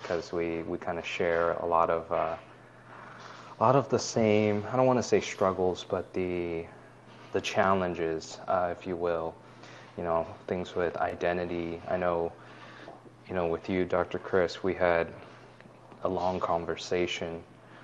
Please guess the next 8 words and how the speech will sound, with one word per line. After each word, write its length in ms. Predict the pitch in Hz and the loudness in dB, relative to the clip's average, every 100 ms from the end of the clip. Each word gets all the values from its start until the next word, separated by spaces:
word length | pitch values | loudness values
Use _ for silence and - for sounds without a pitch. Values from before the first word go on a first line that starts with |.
| - - - | -20 -18 -12
just 260 | - 95 - | -4 -2 0
about 460 | 90 87 82 87 - - - - - - - - - - | 2 4 4 2 -4 -18 -20 -20 -20 -20 -20 -20 -20 -6
just 180 | 123 - | -4 4
the 60 | |
adversities, 960 | 139 87 80 87 107 - 85 82 82 - - - - - - | 6 6 4 2 2 -2 -4 -4 -6 -14 -18 -20 -20 -12 -4
uh, 220 | 87 82 | 0 0
growing 440 | - 92 90 85 | 4 4 4 2
up, 480 | 87 90 90 - - | 4 6 6 2 -14